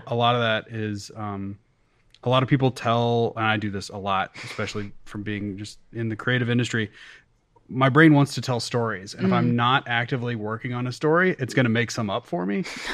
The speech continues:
Speaker 2: whether it's
Speaker 3: <laughs>
Speaker 2: about
Speaker 3: Oh,
Speaker 2: other
Speaker 3: no.
Speaker 2: people or
Speaker 3: <laughs>
Speaker 2: what's going on or, like, myself. And
Speaker 1: Yeah.
Speaker 2: so in that same way where it's like, I feel sh-, like, I feel shameful about a recent breakup or whatever,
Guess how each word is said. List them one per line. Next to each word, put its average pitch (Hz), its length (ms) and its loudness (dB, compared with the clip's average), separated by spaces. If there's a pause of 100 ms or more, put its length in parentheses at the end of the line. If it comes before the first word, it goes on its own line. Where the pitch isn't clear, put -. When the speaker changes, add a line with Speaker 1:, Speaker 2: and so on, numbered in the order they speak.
Speaker 2:
whether 135 280 8
it's 208 140 8
Speaker 3:
<laughs> - 20 6
Speaker 2:
about 123 400 8
Speaker 3:
Oh, - 60 0
Speaker 2:
other 180 280 8
Speaker 3:
no. 170 60 2
Speaker 2:
people 190 600 8
or 127 220 8
Speaker 3:
<laughs> 120 120 6
Speaker 2:
what's - 160 4
going 123 260 2
on 160 400 8
or, 120 340 -2
like, 110 180 -6
myself. 147 600 2
And 120 140 -4
Speaker 1:
Yeah. - 80 -4
Speaker 2:
so 117 260 -2 (340)
in 139 100 4
that 135 140 4
same 131 180 4
way 143 160 8
where 120 100 2
it's 113 100 -2
like, 113 120 -4
I 120 80 -2
feel 117 160 -4
sh-, - 220 -10
like, 104 260 -14
I 117 100 -4
feel 120 140 -4
shameful 110 360 -4
about 104 320 -2 (100)
a 110 80 -10
recent 101 260 -10
breakup 139 260 0
or 113 40 -6
whatever, 110 420 -4